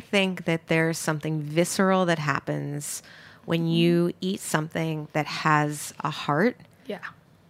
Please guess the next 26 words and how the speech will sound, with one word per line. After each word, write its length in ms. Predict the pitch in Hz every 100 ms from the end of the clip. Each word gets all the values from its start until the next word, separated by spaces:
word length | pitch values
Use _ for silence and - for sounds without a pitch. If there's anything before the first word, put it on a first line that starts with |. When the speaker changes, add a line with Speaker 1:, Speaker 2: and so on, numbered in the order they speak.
| _ -
Speaker 1:
versus 580 | 175 170 170 - 170
when 280 | 160 160 156
it, 260 | - 165 147
you 160 | 165
eat 180 | 156 180
something 380 | - 160 156 156
that 300 | 156 151 -
two 640 | - 175 165 165 160 160 - _ -
dudes 340 | 160 156 147
came 280 | - 165 147
up 160 | 143 -
with 200 | 143 -
to 100 | -
fill 340 | 143 - 156 151
a 40 |
white 320 | 147 143 143
space 500 | - - 151 143 - -
in 100 | 151
a 80 |
Speaker 2:
Right. 40 | 147
Speaker 1:
market 380 | 147 139 151 143
that 160 | 143
they 240 | 156 143 139
analyzed 800 | 143 143 143 131 135 131 - -
in 220 | 151 147
their, 420 | 143 139 131 123